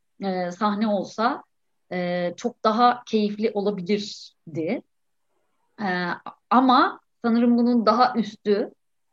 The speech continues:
e, şu an asla adını söyleyemediğim bir gruptan bahsedeceğim. Sen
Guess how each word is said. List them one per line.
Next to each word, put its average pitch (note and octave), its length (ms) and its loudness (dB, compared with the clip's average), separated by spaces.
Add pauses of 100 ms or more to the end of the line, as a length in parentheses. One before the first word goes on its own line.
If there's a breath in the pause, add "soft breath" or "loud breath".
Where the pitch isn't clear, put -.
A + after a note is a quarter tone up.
(420)
e, F#3+ 420 -2 (1200)
şu - 200 -2
an B3+ 300 4
asla A#3+ 380 2
adını G#3+ 280 2
söyleyemediğim G#3+ 840 2
bir G#3 240 -4
gruptan G3+ 500 0
bahsedeceğim. F3 800 -2
Sen G3+ 220 2